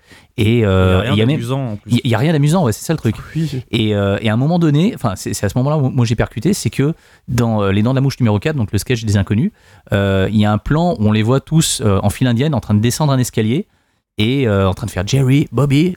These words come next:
Speaker 1: Jimmy, Sandy, euh, pipi, il faut qu'on remonte. Voilà.
Speaker 2: Et on
Speaker 1: Et, euh,
Speaker 2: remonte, ouais.
Speaker 1: et en fait, dans, euh, Spookies,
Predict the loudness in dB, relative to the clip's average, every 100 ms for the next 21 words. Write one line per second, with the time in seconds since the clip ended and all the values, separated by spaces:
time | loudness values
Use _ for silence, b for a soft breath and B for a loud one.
0 | 0 2 4 2 -2 _ _ -4 -2 0
1 | -2 -6 -14 -8 -8 -4 -4 -2 -4 -4
2 | -4 -2 -2 -2 -4 -4 B B B -4
3 | 0 2 2 0 0 -2 -2 -2 0 0
4 | 0 0 0 0 0 -2 2 0